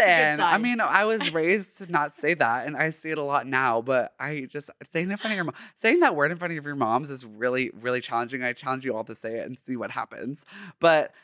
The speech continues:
Speaker 1: that's what
Speaker 2: <laughs>
Speaker 1: mother means. So it's like, "Oh, that's
Speaker 2: Hmm.
Speaker 1: mother." So this
Speaker 2: Okay.
Speaker 1: episode's gonna be entitled, um, what did I write down? I think I wrote it down right here. Mother is mothering with my mother is gonna be the name of this episode. So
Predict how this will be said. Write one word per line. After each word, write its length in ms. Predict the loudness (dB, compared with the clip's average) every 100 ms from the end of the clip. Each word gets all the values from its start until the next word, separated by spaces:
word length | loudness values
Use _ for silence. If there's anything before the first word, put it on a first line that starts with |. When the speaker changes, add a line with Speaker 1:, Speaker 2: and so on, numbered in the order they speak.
| _ -2
Speaker 1:
that's 240 | -2 0
what 100 | -6
Speaker 2:
<laughs> 80 | -2
Speaker 1:
mother 300 | 0 2 0
means. 380 | -4 -12 -12 -6
So 160 | -4
it's 100 | -4
like, 140 | -4 -4
"Oh, 80 | -2
that's 220 | -2 -4 -10
Speaker 2:
Hmm. 160 | -4
Speaker 1:
mother." 420 | -2 -2 -4 -6 -8 -12 _
So 140 | 0
this 160 | 0 0
Speaker 2:
Okay. 80 | -2
Speaker 1:
episode's 280 | -2 -4 -6
gonna 140 | -4
be 120 | -2
entitled, 480 | 0 2 2 0 -4 -6
um, 540 | 0 0 0 -4 -10 -18 _ -20 -20 _
what 80 | -18
did 120 | -12 -6
I 80 |
write 200 | -4 -4
down? 200 | -8 -16 -18
I 60 | -14
think 120 | -10
I 60 | -8
wrote 140 | -10
it 40 | -14
down 120 | -20
right 80 | -20
here. 220 | -18 -20 _ _ _ _ _ _ _ _ _ _ 2
Mother 300 | 4 4 2
is 140 | 0
mothering 400 | 0 0 -2 -4
with 180 | -8 -4
my 120 | -2
mother 500 | 0 -2 -2 -4 -4 -8 _ _ _
is 140 | -2 0
gonna 140 | 0
be 60 | -2
the 80 | 0
name 180 | 0 -2
of 80 |
this 80 | -4
episode. 480 | -10 -8 -10 -10 -12 _ -20 _
So 480 | 4 6 6 4 -2